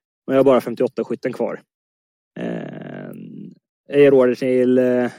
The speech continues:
nittio-skytten att, eh, understödja hans inryckning till, framryckning in i vår gränd. Där nu har jag fått in hela gruppen i gränden. Jag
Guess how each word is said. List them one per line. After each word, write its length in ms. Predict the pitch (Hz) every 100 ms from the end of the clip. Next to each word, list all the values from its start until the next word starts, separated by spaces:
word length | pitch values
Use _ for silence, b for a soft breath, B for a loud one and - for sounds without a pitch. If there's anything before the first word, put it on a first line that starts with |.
| -
nittio-skytten 580 | 131 - - 117 131
att, 240 | 123 113 -
eh, 320 | 123 120 120 123 - _ _
understödja 460 | - 127 117 120 120
hans 300 | 113 110 -
inryckning 540 | 123 117 107 123 117
till, 300 | 107 123 113
framryckning 440 | - 143 127 113 120
in 100 | 117
i 20 |
vår 140 | 113
gränd. 280 | 113 113 95 - _ _ _ _ _ _ -
Där 180 | 139 139
nu 120 | 131
har 100 | 123
jag 100 | 127
fått 120 | -
in 260 | 127 123 120
hela 360 | - 139 131 127
gruppen 400 | 113 - 117 110
i 220 | 117 113
gränden. 440 | 113 107 113 135 - _ _ _ _ _ _ _ -
Jag 500 | 127 127 123 120